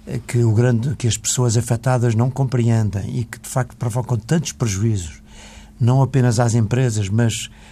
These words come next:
a muitos outros sectores de atividade que precisam do transporte para,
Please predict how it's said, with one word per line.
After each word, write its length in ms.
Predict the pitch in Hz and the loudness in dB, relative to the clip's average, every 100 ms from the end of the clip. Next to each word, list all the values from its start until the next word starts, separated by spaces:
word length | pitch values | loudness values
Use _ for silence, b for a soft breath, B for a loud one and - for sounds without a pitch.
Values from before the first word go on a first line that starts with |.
| B | B
a 80 | 131 | 0
muitos 480 | 113 160 208 131 98 | 4 4 2 0 0
outros 200 | 131 - | 0 -2
sectores 340 | 120 107 120 | -4 -2 -2
de 60 | 104 | -2
atividade 580 | 107 113 117 156 185 - | -2 -2 0 -2 -4 -10
que 180 | - 101 - | -8 -8 -8
precisam 400 | - - 127 110 | -8 -2 0 2
do 120 | 107 | 0
transporte 680 | 160 113 107 - 107 113 - | 0 -2 -2 -4 -4 -6 -10
para, 360 | - - - | -8 -6 -8